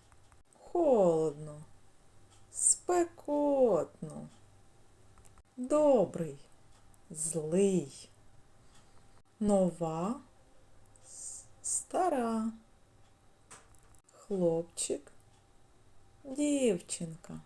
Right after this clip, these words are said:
Швидкий, повільний. Плакати, сміятись.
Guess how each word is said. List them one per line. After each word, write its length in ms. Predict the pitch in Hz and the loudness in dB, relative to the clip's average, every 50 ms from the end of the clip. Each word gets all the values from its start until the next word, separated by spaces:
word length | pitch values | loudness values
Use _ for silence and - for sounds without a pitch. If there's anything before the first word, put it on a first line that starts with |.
| - - - - _ _ - _ _ _ - - - - - _ - - - _ _ _ _ - - | -20 -20 -20 -20 _ _ -20 _ _ _ -20 -20 -20 -20 -20 _ -20 -20 -20 _ _ _ _ -20 -20
Швидкий, 1300 | - - - - 202 190 185 202 262 370 403 392 - - - - 190 185 185 185 180 180 175 - - - - - - - - _ - - - - - - - - - - - - - - - - - - - | -20 -18 -12 -8 -8 -4 -2 0 0 0 0 -2 -4 -10 -8 -4 -2 -2 0 0 0 -2 -2 -6 -10 -18 -20 -20 -20 -20 -20 _ -20 -20 -20 -20 -20 -20 -20 -20 -20 -20 -20 -20 -20 -20 -20 -20 -20 -6 0
повільний. 1120 | - 240 240 240 226 190 185 202 202 214 214 214 214 202 190 180 170 165 160 156 151 147 - - - - - - - - - - - - - - - - - - - - - - - - _ _ _ _ _ _ - - - - - - - - - - | 2 4 4 4 2 2 0 2 2 2 4 4 2 2 2 0 -2 -4 -6 -8 -12 -14 -16 -18 -20 -20 -18 -18 -18 -18 -18 -20 -20 -20 -20 -20 -20 -20 -20 -20 -20 -20 -20 -20 -20 -20 _ _ _ _ _ _ -20 -20 -20 -20 -20 -20 -20 -20 -20 -12
Плакати, 920 | - 285 294 285 277 262 220 185 165 - - - 151 - - - - 143 143 - - - - - - - - - - - - - - - - - - _ - - - - - - - - - - - | -6 -4 -2 -2 0 0 0 0 0 -2 -6 -14 -20 -20 -18 -18 -18 -18 -18 -20 -20 -20 -20 -20 -20 -20 -20 -20 -20 -20 -20 -20 -20 -20 -20 -20 -20 _ -20 -20 -20 -20 -20 -20 -20 -20 -20 -20 -20
сміятись. 1400 | - - - - - 381 381 349 294 208 175 170 170 175 175 170 170 165 - - - 160 151 - - - - | -16 -12 -10 -10 -10 -8 -6 -4 -2 -2 0 0 0 0 -2 -4 -4 -6 -8 -12 -16 -14 -12 -10 -12 -12 -12